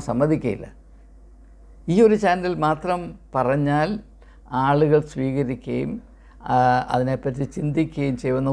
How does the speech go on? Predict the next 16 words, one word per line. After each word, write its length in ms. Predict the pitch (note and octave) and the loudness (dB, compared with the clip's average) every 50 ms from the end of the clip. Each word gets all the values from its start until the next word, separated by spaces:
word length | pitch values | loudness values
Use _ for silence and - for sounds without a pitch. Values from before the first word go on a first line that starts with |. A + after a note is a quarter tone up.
| C#3 D3 | 2 4
ഉറപ്പ് 340 | E3 F#3+ G3 G3 - A#3 - - - B2+ | 4 4 2 2 -2 -4 -4 -4 -4 -8
എനിക്കുണ്ട്. 400 | - C3 - - - - - - - A#2+ | -8 -8 -6 -8 -8 -8 -8 -10 -6 0
അതുകൊണ്ടാണ് 500 | C#3+ E3+ E3+ E3+ D#3 C#3+ C3+ C#3+ E3 C4+ C#4 - - - - - - - | 2 2 4 4 2 2 2 2 0 -4 -10 -14 -20 -20 -20 -18 -6 0
ഒരു 200 | C#3 D#3 E3+ G#3+ | 0 2 4 4
വർഷം 320 | G3+ G3+ D#3 - G3 E3+ D#3+ - | 4 4 4 2 -2 -4 -2 -2
കാത്തിരുന്ന് 460 | C3+ C#3 C3+ - D#3 C3 C3 B2 B2+ B2+ | -2 -2 -2 -2 -4 -4 -4 -2 -2 -2
ഞാൻ 80 | B2 B2 A#2+ | -2 -2 -2
ഈ 40 | A2 A#2+ | -2 -2
കാര്യത്തെപ്പറ്റി 600 | A#2 A2+ A#2 A#2+ - - A#2 G#2+ - G#2+ G#2+ A2 G2+ A2 | -4 -4 -4 -6 -6 -6 -6 -6 -6 -8 -8 -8 -8 -6
നിങ്ങളോട് 340 | G#2+ A2 G#2+ G#2+ G#2+ G#2 - - - | -6 -4 -4 -4 -4 -6 -8 -10 -12
പറയുന്നത്. 320 | - - - - - - - - _ _ _ _ _ - - - | -14 -14 -14 -20 -20 -20 -20 -20 _ _ _ _ _ -20 -20 -6
അപ്പോൾ 160 | - D#3 D3+ C#3 E3 | 0 2 6 8 8
ദയവായി 420 | F3 F#3+ G#3+ A3 G3+ F#3 F#3+ G3+ F3+ D#3+ | 8 8 6 4 4 4 2 0 0 -2
വളരെ 320 | C#3+ C#3 C#3+ D3 D#3 D#3 E3+ - G3+ - - - - - - - | -2 -2 -2 -2 -2 -2 -4 -6 -10 -14 -20 -20 -20 -20 -12 -6
സീരിയസ് 500 | - D#3 D#3+ E3+ D#3+ F#3 F#3+ E3 - - D3 C3 | -2 -2 0 2 2 2 2 2 0 0 2 2
ആയിട്ട്, 380 | B2+ B2 A#2+ A#2+ - C#3 E3 | 2 2 0 0 -4 -4 -4